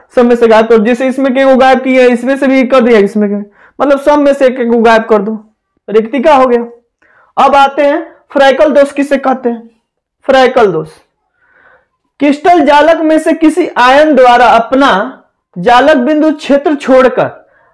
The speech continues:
अंतराकाशीय स्थान ग्रहण करने के कारण उत्पन्न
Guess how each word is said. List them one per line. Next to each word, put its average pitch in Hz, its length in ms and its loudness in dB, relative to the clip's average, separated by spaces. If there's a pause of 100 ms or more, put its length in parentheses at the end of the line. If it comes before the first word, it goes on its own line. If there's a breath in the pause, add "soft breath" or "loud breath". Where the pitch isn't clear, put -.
(100)
अंतराकाशीय 277 880 0
स्थान 269 360 -2
ग्रहण 247 340 0 (560 soft breath)
करने 285 880 -2
के 277 340 0
कारण 220 440 0
उत्पन्न 285 580 -2